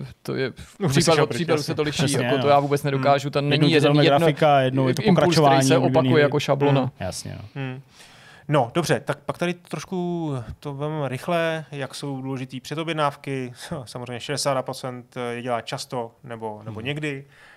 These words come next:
Speaker 2: Eh, proč je dělají? To je, protože chtějí mít přístup ke hrám co nejdřív, eh, protože chtějí mít přístup k exkluzivním nabídkám, jo,
Speaker 3: Nebo
Speaker 2: sleva
Speaker 3: to
Speaker 2: nějaká
Speaker 3: levnější,
Speaker 2: jasně
Speaker 3: no,
Speaker 2: spojená.
Speaker 3: jasně, no.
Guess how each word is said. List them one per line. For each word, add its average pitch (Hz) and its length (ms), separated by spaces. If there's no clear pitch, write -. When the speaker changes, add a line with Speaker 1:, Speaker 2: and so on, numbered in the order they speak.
Speaker 2:
Eh, 110 420
proč 139 300
je 160 60
dělají? 131 380
To 117 160
je, 113 180
protože 113 200
chtějí 110 240
mít 110 120
přístup - 320
ke 113 80
hrám 110 340
co - 120
nejdřív, 131 540
eh, - 280
protože 117 300
chtějí 117 180
mít 110 80
přístup - 300
k - 20
exkluzivním 120 360
nabídkám, 123 680
jo, 127 180
Speaker 3:
Nebo - 120
Speaker 2:
sleva 135 160
Speaker 3:
to 143 80
Speaker 2:
nějaká 143 140
Speaker 3:
levnější, 131 240
Speaker 2:
jasně 113 140
Speaker 3:
no, - 40
Speaker 2:
spojená. 120 300
Speaker 3:
jasně, 117 160
no. 107 60